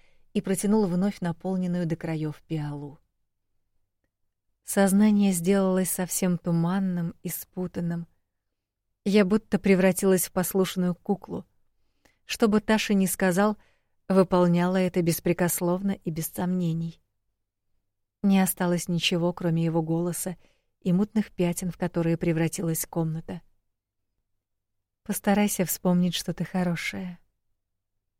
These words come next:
Это станет твоим спасением». Что-то хорошее.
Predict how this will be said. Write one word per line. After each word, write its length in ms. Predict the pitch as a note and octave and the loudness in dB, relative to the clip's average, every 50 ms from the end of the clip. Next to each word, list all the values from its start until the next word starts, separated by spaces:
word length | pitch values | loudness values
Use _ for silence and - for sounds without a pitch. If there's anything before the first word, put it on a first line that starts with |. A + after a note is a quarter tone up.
| _ _ _ - | _ _ _ -6
Это 260 | G#3 F3+ - - F#3+ | -6 -6 -4 -6 -8
станет 460 | - - - F#3+ F#3 F#3 F#3+ F#3 - | -6 -6 -4 -2 -2 -2 -4 -6 -8
твоим 320 | - - F3+ F3+ F3+ F3 E3+ | -10 -6 -4 -2 -2 -2 -2
спасением». 920 | - - - - F3+ E3 - - - F3 E3+ E3 E3 E3+ E3+ F3 F3+ F3 _ _ _ _ _ _ _ _ _ _ _ _ _ _ _ _ _ _ _ _ _ _ _ _ _ _ _ _ _ _ _ _ _ _ _ _ _ _ _ _ _ _ _ _ | -4 -6 -6 -8 -8 -6 -6 -6 -4 -4 -6 -6 -6 -8 -10 -12 -16 -18 _ _ _ _ _ _ _ _ _ _ _ _ _ _ _ _ _ _ _ _ _ _ _ _ _ _ _ _ _ _ _ _ _ _ _ _ _ _ _ _ _ _ _ _
Что-то 480 | _ - - - - - G#3 - - G3+ | _ -14 -14 -12 -8 -6 -6 -4 -4 -6
хорошее. 720 | - - G3+ G3+ G#3 G#3+ - - - G#3 F#3+ F#3 F3+ E3+ | -4 -2 -2 -2 -2 -2 -6 -8 -10 -10 -10 -10 -12 -14